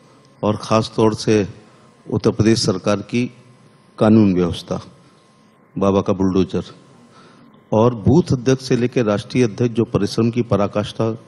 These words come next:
कर रहे हैं, उससे जो पसीना निकल रहा है, उससे निश्चित तौर से कमल खिलेगा। और हम, अ, दिल्ली का रास्ता यूपी से होके जाता है, बड़ा सूबा है,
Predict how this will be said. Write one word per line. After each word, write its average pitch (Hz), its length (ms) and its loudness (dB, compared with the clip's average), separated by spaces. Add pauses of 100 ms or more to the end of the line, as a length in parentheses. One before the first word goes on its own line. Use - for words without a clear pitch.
कर 120 120 2
रहे 123 200 0
हैं, 107 140 -2 (520)
उससे 107 240 0
जो 110 120 0
पसीना 110 400 0
निकल 104 320 -2
रहा 123 120 -2
है, 131 60 -2
उससे 120 220 -6
निश्चित 110 400 -2
तौर 92 140 0
से 131 160 -4
कमल 104 300 0
खिलेगा। 92 380 -2
और 147 160 0
हम, 120 140 -2
अ, - 1200 -6
दिल्ली 127 260 2
का 151 100 2
रास्ता 131 340 0
यूपी 123 360 0
से 117 120 -2
होके 95 220 0
जाता 82 280 -8
है, 92 100 -8 (760)
बड़ा 104 200 2
सूबा 87 360 -2
है, 87 180 -8